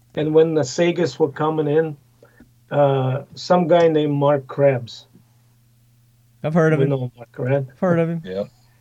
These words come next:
Speaker 1: He actually was converting a lot of the, uh, Segas back into the A K one oh three configuration and also, he was converting the twelve gauge shotguns into this nice little short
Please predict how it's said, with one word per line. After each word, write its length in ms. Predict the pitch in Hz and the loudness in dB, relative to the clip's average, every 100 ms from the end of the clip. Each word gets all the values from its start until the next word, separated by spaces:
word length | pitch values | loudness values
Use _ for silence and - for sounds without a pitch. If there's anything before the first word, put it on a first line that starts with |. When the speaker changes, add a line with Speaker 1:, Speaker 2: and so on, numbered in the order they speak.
| _ | _
Speaker 1:
He 420 | - 190 226 196 | -2 4 6 6
actually 580 | 175 180 - 175 160 156 | 6 4 2 0 2 2
was 240 | 147 143 131 | 0 -2 -2
converting 580 | 160 151 151 151 135 127 | -2 0 2 2 0 -2
a 40 | |
lot 260 | 123 135 135 | -2 0 -2
of 160 | 131 | -4
the, 420 | 131 127 120 127 127 | -4 -4 -4 -6 -10
uh, 280 | 135 127 123 | -8 -6 -6
Segas 720 | - 170 175 147 135 131 - - _ - | -4 0 0 4 2 2 -8 -18 _ -10
back 320 | 143 147 147 | 0 2 2
into 440 | 151 131 127 135 127 | 0 0 2 0 2
the 300 | 123 120 131 _ _ _ - | -2 -2 -4 _ _ _ -8
A 160 | 151 | -6
K 260 | 139 165 147 | -2 2 2
one 240 | 139 147 | 4 2
oh 100 | 143 | 0
three 300 | 131 151 165 | -2 -2 -2
configuration 1040 | 156 151 131 160 151 156 156 - 151 147 135 - _ _ _ _ _ _ - | 0 -2 -2 -6 0 2 2 -2 -6 -6 -10 -20 _ _ _ _ _ _ -6
and 440 | 147 147 147 143 - _ | 0 4 4 2 -6 _
also, 680 | 156 175 190 - 156 143 139 | 2 2 2 0 0 0 -2
he 140 | 139 | -2
was 180 | 147 135 | -4 -4
converting 640 | - 139 147 156 151 135 | -2 0 4 4 2 -2
the 100 | 131 | -4
twelve 420 | 127 131 151 147 | -4 -2 0 0
gauge 260 | 135 139 131 | 2 2 2
shotguns 640 | - 180 208 156 139 127 143 | -2 -2 0 -2 -4 -4 -6
into 220 | 131 139 | -4 -4
this 260 | 131 127 143 | -4 -4 -2
nice 340 | 147 151 143 | 0 0 -2
little 280 | 151 139 135 | 0 0 0
short 460 | - - 180 196 | -4 -2 0 0